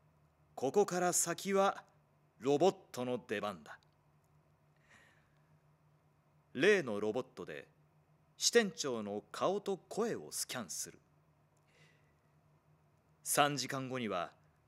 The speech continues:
完璧なロボット支店長が誕生した。あとは、支店長から聞き出した金庫の開け方を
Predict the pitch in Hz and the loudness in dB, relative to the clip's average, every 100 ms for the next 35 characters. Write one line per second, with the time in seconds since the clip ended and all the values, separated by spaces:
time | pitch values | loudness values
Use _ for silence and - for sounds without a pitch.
0 | _ - - 131 202 190 190 185 175 160 | _ -10 -4 -2 -2 -2 -2 0 2 4
1 | 151 240 - 226 - 208 180 143 120 123 | 4 4 0 -2 0 -2 0 0 0 0
2 | 117 95 98 90 80 - - - _ _ | -2 -8 -10 -10 -12 -12 -14 -20 _ _
3 | _ _ _ _ _ _ _ _ - 120 | _ _ _ _ _ _ _ _ 0 0
4 | 110 92 85 - - - - _ _ - | 0 -2 -4 -10 -20 -20 -20 _ _ -6
5 | - - 190 175 170 156 143 131 127 - | 2 6 4 4 0 2 2 0 -2 -2
6 | 160 143 - 131 131 185 214 - 160 143 | -2 0 2 0 0 -4 -4 -4 -4 0
7 | 135 127 175 151 147 143 143 | 2 2 0 -6 -4 -2 -2